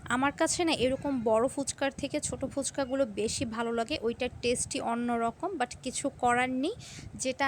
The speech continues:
আছে ওইটা দিয়ে হচ্ছে কাজ চালিয়ে দিতে হবে। তো আমরা হচ্ছে যেই কয়টা খাবো ওই অনুযায়ী হচ্ছে ভেজে নিচ্ছিলাম। আমি হচ্ছে আগে থেকেই ডাবলিটা সিদ্ধ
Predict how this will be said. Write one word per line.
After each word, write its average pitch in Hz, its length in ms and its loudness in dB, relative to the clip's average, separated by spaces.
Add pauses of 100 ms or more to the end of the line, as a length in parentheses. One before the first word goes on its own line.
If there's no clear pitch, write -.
আছে - 240 0
ওইটা 247 260 -2
দিয়ে 262 220 -2
হচ্ছে 254 220 -4 (120)
কাজ 233 140 0 (100)
চালিয়ে 240 380 0
দিতে 240 180 -2 (100)
হবে। 226 220 -2 (420)
তো - 120 -2
আমরা 262 360 4
হচ্ছে 320 200 2 (120)
যেই 262 140 0 (100)
কয়টা 254 280 2 (140)
খাবো 226 280 0 (160)
ওই 254 100 4 (100)
অনুযায়ী 254 380 0
হচ্ছে 254 200 0 (120)
ভেজে 247 280 2
নিচ্ছিলাম। 254 500 4 (1160)
আমি 277 200 6
হচ্ছে 302 220 4 (140)
আগে 247 140 0 (100)
থেকেই 285 260 0 (100)
ডাবলিটা 240 500 -2
সিদ্ধ 220 200 -4